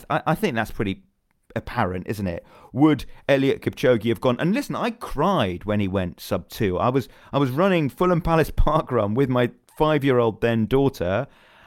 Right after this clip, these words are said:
and we were watching it on the phone, and no one was running Park Run. We were all just, just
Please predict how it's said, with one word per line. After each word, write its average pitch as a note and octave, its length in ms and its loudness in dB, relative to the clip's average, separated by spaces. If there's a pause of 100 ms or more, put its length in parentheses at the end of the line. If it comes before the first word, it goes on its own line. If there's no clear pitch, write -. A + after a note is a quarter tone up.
(140)
and C3+ 460 2 (300)
we D3 80 6
were C#3+ 100 6
watching D3+ 400 2
it D3 60 4
on B2+ 140 2
the B2 40 2
phone, G#2+ 400 2
and C#3+ 180 0
no G3 220 4
one A2 160 0
was F#2+ 160 -6
running F#2+ 300 -2
Park F#2 340 -2
Run. F#2 200 -4
We A2+ 100 2
were C3 180 4
all D#3 160 6
just, F#2 260 -8 (140)
just - 320 -6